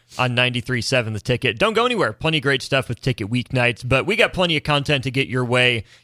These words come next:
even before that. Um, here during On the Block, we got Old School as well after us. Uh, Strick, let's dive into some N F L stuff here in this segment. Um, we're gonna go over the week two headlines. We'll do that in a sec. But, uh, some,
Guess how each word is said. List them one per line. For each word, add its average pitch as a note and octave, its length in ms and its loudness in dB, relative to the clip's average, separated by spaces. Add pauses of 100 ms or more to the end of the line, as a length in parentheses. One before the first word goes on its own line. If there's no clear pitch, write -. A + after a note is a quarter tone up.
even B2+ 260 0
before A#2+ 480 0
that. A#2 460 2
Um, C3 300 2
here C#3+ 220 2
during C3 280 -2
On B2 180 0
the G#2 60 -8
Block, F3+ 300 2
we C#3 80 0
got A#2 160 2
Old A#2+ 240 -2
School A#2 360 0
as G2 160 -4
well A#2+ 320 4
after A2 400 0
us. A2 320 2 (340)
Uh, D3 180 4
Strick, A3 240 0
let's D#4 140 -2
dive D4 200 2
into C#4+ 140 -4
some G#3+ 180 0
N F#3+ 100 2
F - 100 -4
L D3+ 140 2
stuff C3+ 340 -2
here B2+ 140 0
in A#2 80 -2
this A#2+ 180 0
segment. C3 540 0 (360)
Um, C#3+ 280 4
we're D#3+ 120 2
gonna F#3+ 180 2
go E3 180 4
over D3 120 -2
the C#3+ 80 -2
week D3 200 -2
two C#3 140 2
headlines. C3+ 460 2
We'll B2+ 80 0
do C3 120 0
that B2 220 4
in A2 40 -10
a A2+ 60 -4
sec. B2+ 400 -2
But, C3 340 0
uh, C#3 240 4
some, D3 460 -4